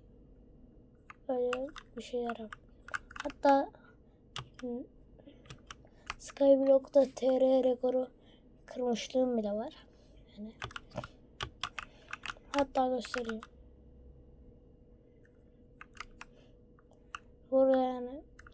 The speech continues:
hı, T R, hı, T R Skyblock yani en büyük ağaç ev var. Bunun içini daha yapmamıştım ya.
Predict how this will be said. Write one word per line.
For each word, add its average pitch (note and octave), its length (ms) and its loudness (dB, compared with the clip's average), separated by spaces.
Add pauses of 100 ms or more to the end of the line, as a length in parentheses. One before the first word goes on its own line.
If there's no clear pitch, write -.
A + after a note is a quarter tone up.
(360)
hı, A#3+ 60 -16 (680)
T B3+ 260 -4
R, B3+ 180 -2 (3500)
hı, B3 440 -8
T B3 100 -6
R B3 360 -4 (480)
Skyblock B3 680 -6
yani A#3 300 -6 (840)
en A#3+ 220 -2
büyük A#3+ 260 -2
ağaç A#3+ 420 -2
ev A3+ 240 -6
var. A3 320 -10 (1400)
Bunun C#4 300 2
içini C4+ 340 -2
daha C4 200 -4
yapmamıştım A3 800 -8
ya. G3 280 -14